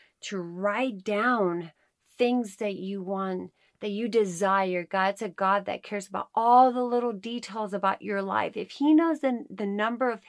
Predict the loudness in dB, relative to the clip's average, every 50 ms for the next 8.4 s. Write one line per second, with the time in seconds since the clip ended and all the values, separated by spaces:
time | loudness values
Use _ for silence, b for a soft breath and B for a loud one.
0 | -14 -6 -4 -2 -2 0 -2 -4 -4 -8 -10 -14 -16 -18 B B B B B B
1 | B -6 -2 0 2 4 4 4 2 2 0 -2 -4 -4 -8 -4 -2 -2 -2 -2
2 | -4 -6 -12 -20 _ _ _ _ b b b b b b b -10 -10 -10 -2 4
3 | 6 6 6 6 6 6 4 4 2 -2 -4 -4 -4 0 0 2 2 2 0 -2
4 | -6 -6 -6 -8 -8 -8 -6 -4 -2 -2 -2 -4 -6 -6 -4 -4 -6 -6 -10 _
5 | -6 -2 -2 -2 -4 -6 -10 _ -6 -6 -4 -4 -4 -6 -10 _ _ -4 0 0
6 | 0 0 0 -2 -4 -6 -6 -8 B B B B B B B _ -8 -8 -8 -6
7 | -8 -8 -6 -6 -4 -4 -6 -6 -8 -12 -14 -10 -6 -4 -2 -2 -2 -4 -4 -8
8 | -8 -10 -12 -16 _ -20 -20